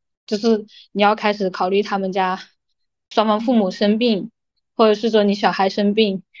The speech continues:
这些东西都是很琐碎的，也很烦恼，同时也会耽误需要你在你的事业上面去进行一些取舍上面的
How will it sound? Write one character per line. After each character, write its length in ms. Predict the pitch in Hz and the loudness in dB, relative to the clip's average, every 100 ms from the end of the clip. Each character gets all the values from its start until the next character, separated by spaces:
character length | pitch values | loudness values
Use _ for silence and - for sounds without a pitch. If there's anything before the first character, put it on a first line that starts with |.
| - - | -20 -2
这 120 | 220 | 0
些 220 | 220 196 | 2 0
东 280 | 190 214 202 | 0 -2 0
西 160 | 202 | -2
都 140 | 196 202 | -4 -4
是 120 | 240 | -2
很 200 | 226 202 | -2 -2
琐 240 | 208 202 | 0 -2
碎 220 | - 226 202 | 2 0 0
的， 220 | 170 - _ - | -4 -12 _ -10
也 100 | 208 | -4
很 120 | 196 | -2
烦 240 | 190 165 | -2 -4
恼， 200 | 190 170 - | -4 -6 -6
同 160 | 214 | -6
时 160 | 220 220 | -2 0
也 140 | 196 | 2
会 180 | 233 214 | 4 2
耽 260 | 214 196 220 | 2 0 2
误 200 | 208 208 _ _ | -2 -4 _ _
需 100 | - | 0
要 120 | 233 233 | 0 0
你 140 | 185 | -2
在 220 | 214 208 | -2 -2
你 140 | 190 185 | -2 -10
的 140 | 196 | -12
事 200 | - 254 | -6 0
业 160 | 226 208 | 0 0
上 180 | 220 | -2
面 280 | 208 202 185 - _ | -2 -4 -6 -12 _
去 260 | - 233 214 | -8 -4 -4
进 220 | 208 233 | -2 -4
行 220 | 226 202 | -2 -4
一 40 | 196 | -6
些 200 | 208 196 | -6 -8
取 220 | - 196 | -6 -8
舍 200 | 196 196 | -4 -6
上 180 | 220 202 | -4 -4
面 140 | 202 | -6
的 160 | 180 | -10